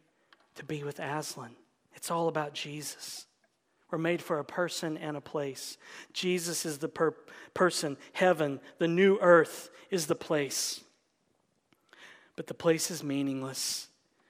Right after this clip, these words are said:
if Jesus isn't there. And the gospel is powerless and gives no hope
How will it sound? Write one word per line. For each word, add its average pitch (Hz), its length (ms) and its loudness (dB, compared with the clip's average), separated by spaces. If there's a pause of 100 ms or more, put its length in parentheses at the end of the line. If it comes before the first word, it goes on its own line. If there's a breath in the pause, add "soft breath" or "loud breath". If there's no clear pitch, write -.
(100)
if 135 160 -8
Jesus 131 720 -8
isn't 123 360 -10
there. - 320 -14 (920)
And 165 120 -2
the 160 60 2
gospel 170 560 4
is 151 180 0
powerless 170 760 6
and 160 180 -4
gives 156 300 -2
no 160 240 2
hope 170 380 0